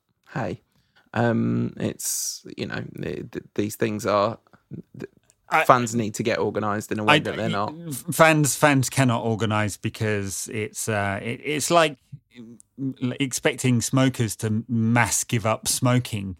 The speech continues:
Speaker 2: at a designated time. It's just not gonna happen, unfortunately. And, and I think, you know,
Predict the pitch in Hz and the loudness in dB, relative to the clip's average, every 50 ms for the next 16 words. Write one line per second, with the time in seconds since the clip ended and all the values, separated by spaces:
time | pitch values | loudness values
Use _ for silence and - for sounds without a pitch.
0 | - - - 107 107 104 104 98 - 117 110 98 104 107 107 104 107 - - 110 | -12 -6 -4 -2 -2 -2 -2 0 0 0 0 0 -2 -2 -2 -2 -2 -4 -4 -6
1 | - - - 120 107 101 98 90 82 92 98 - - 123 120 - 127 113 104 110 | -4 0 2 2 2 2 -2 -4 -8 -10 -10 -6 -4 -2 0 2 0 0 0 -2
2 | 101 101 90 117 107 - - 104 95 - _ _ _ _ - - 151 160 160 - | -4 -2 0 -2 -2 -2 -4 -6 -6 -6 _ _ _ _ 0 4 4 6 8 8
3 | 220 220 190 - - 151 123 101 104 117 135 139 143 147 120 143 143 147 147 123 | 8 8 6 4 4 2 2 2 4 4 4 4 6 6 6 6 6 6 6 6
4 | - 180 165 139 - - _ _ _ 123 131 131 120 | 4 2 2 0 -4 -8 _ _ _ 0 0 2 2